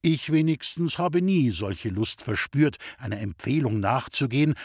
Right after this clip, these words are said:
als einmal auf den Wiesen von Sterzing, wo ein Bauernjunge auf die Gletscher des Ritnauntal deutend lustig hervorbrach: „Ah ja,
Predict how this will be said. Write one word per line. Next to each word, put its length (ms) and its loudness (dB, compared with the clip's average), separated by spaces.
als 160 -2
einmal 300 -2
auf 180 -2
den 220 0
Wiesen 380 -4
von 180 -6
Sterzing, 840 -4
wo 120 -4
ein 200 -4
Bauernjunge 760 0
auf 260 -6
die 140 -2
Gletscher 360 -2
des 260 0
Ritnauntal 840 -2
deutend 460 0
lustig 520 -2
hervorbrach: 720 0
„Ah 220 0
ja, 540 2